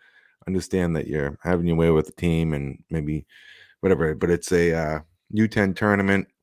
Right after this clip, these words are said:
Uh, teach 'em the right, right things to do.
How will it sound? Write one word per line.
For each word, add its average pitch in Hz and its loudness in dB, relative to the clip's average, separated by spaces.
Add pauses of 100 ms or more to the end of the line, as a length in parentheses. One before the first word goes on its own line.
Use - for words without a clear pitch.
(880)
Uh, 80 -8 (100)
teach - -4
'em 98 -4
the 87 0
right, 82 0 (300)
right 95 2
things 82 -2
to - -6
do. 65 -8